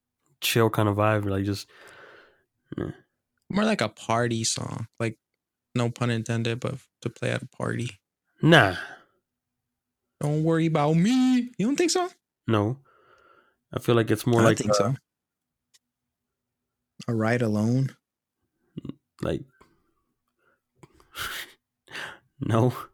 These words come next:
Speaker 1: I don't know how to describe it. It ju-, it just doesn't fit in. What about Colors Two?
Speaker 2: All right, now that's a harder one. Um, every single song on po-, on Colors Two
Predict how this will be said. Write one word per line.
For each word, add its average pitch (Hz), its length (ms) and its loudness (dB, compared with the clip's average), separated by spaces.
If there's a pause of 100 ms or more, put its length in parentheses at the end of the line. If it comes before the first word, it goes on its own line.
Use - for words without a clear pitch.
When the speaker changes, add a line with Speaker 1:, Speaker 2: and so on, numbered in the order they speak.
(880)
Speaker 1:
I - 100 6
don't 151 100 8
know 123 80 8
how 117 100 8
to 107 60 6
describe 101 380 2
it. 110 100 0 (960)
It 123 100 2
ju-, 123 160 2
it 131 100 4
just 117 180 0
doesn't 104 320 0
fit 101 120 -2
in. 98 220 -4 (2500)
What 127 140 2
about 135 160 4
Colors 131 320 2
Two? 107 240 0 (1800)
Speaker 2:
All 135 80 0
right, 123 180 0
now 110 120 0
that's 156 200 0
a 208 60 -2
harder 120 340 0
one. 107 280 0 (880)
Um, 127 420 0
every 165 280 0
single 180 360 0
song 131 560 0
on 123 260 2
po-, - 240 -8
on 127 180 0
Colors 139 440 0
Two 135 320 -2